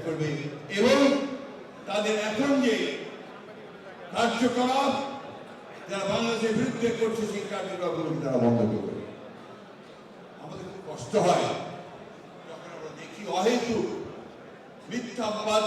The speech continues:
দিয়ে, মিথ্যা কথা বলে বাংলাদেশের মানুষকে আবার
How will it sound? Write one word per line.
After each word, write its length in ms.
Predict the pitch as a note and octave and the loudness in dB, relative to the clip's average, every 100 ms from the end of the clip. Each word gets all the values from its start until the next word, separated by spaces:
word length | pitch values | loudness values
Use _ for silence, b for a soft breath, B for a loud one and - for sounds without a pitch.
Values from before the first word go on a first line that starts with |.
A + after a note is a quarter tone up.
| G#3+ | 2
দিয়ে, 200 | G3 C#3+ - - - - - E3 | 0 -2 -4 -8 -12 -16 -12 -6
মিথ্যা 340 | A#3 - G#3+ G3 | -6 -4 -2 -2
কথা 180 | G3 F#3 F3 | 0 2 4
বলে 180 | - A2+ - - - - - - - - - - - - - - - - - - | 4 4 0 -4 -8 -12 -14 -16 -16 -18 -18 -20 -20 -20 -18 -16 -16 -18 -18 -8
বাংলাদেশের 560 | F#3 F3 E3 D#3+ D#3+ D#3 - - - - - - - | -4 -4 -4 -6 -6 -6 -8 -12 -14 -16 -18 -16 -10
মানুষকে 320 | D#3+ D#3+ D#3 D3 | -6 -6 -6 -2
আবার 200 | D3+ E3+ | 4 4